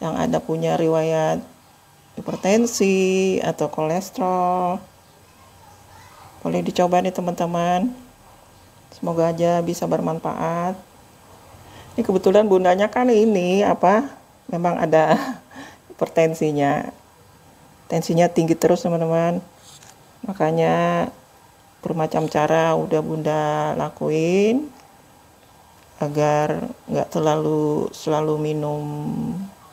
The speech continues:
ini obat kimia. Makanya dicoba herbal, diselingi sama herbal, biar nggak tergantung sama obat ya. Soalnya bundanya paling males kalau disuruh minum obat, teman-teman.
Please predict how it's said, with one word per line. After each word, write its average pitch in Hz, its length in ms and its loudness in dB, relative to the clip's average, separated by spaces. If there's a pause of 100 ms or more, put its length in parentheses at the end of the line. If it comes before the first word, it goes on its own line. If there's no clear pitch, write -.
(160)
ini 175 320 0 (1120)
obat 143 240 -2
kimia. 160 640 0
Makanya 156 480 -6
dicoba 143 400 -4
herbal, 160 720 0 (920)
diselingi 165 540 -2
sama 175 180 0
herbal, 165 800 0 (1300)
biar 165 160 -2
nggak 156 320 -4
tergantung 147 420 -6
sama 151 300 -4
obat 139 420 -2
ya. 165 240 -4 (1120)
Soalnya 170 320 -2
bundanya 170 480 0
paling 156 320 0
males 156 400 -2
kalau - 240 -4
disuruh 160 400 -4
minum 156 320 -6
obat, 156 400 -4
teman-teman. 170 640 -4